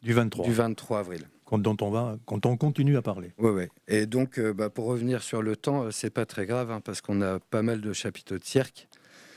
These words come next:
Speaker 2: Donc, ce qui permet, là, avec quatre chapiteaux, plus la salle où il y aura les jongleurs, on est quasiment à huit, neuf cents mètres carrés de couvert.
Speaker 1: Ouais.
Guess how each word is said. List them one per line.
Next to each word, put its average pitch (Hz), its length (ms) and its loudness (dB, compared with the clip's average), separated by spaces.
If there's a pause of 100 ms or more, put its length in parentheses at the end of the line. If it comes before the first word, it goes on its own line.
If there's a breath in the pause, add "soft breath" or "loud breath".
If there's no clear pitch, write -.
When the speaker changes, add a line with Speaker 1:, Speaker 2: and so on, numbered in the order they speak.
(220 loud breath)
Speaker 2:
Donc, 113 140 6
ce - 80 0
qui 127 100 6
permet, 123 420 2
là, 135 360 -2
avec 110 260 -8
quatre 135 240 -2
chapiteaux, 135 540 0
plus 120 340 -6
la 123 160 2
salle 127 420 -2
où 117 80 -6
il 113 60 -6
y 113 60 0
aura 107 180 -2
les 110 160 -2
jongleurs, 113 480 0
on 113 140 -2
est 107 100 -2
quasiment 110 580 0
à 104 180 -2
huit, 107 340 -4 (140)
neuf 113 200 0
cents 110 220 -2
mètres 110 240 0
carrés 110 280 -2
de 110 140 -4
couvert. 107 400 -2 (160)
Speaker 1:
Ouais. 101 240 0